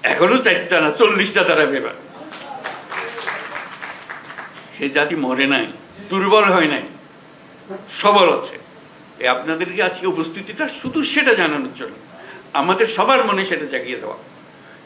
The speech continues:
এটা আমাদের থেকে ছিনিয়ে নেওয়ার কোনো অবকাশ কারো শক্তির নাই।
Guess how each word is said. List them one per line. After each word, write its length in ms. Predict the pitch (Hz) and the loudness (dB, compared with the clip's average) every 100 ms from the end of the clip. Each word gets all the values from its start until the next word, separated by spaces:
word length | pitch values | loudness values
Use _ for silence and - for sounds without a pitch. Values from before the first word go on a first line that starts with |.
| - 165 | -8 0
এটা 260 | 170 240 | 2 4
আমাদের 320 | 190 185 202 220 | 4 4 4 2
থেকে 260 | 214 196 220 | 0 -2 -2
ছিনিয়ে 380 | - 214 220 208 | -2 -2 0 2
নেওয়ার 240 | 196 208 220 - | 2 2 2 -2
কোনো 240 | 269 320 | 0 4
অবকাশ 440 | 277 - 180 175 175 175 | 4 6 4 4 2 0
কারো 240 | 202 262 | 2 2
শক্তির 360 | 254 - 175 156 | -2 -6 -6 -4
নাই। 220 | 117 | -6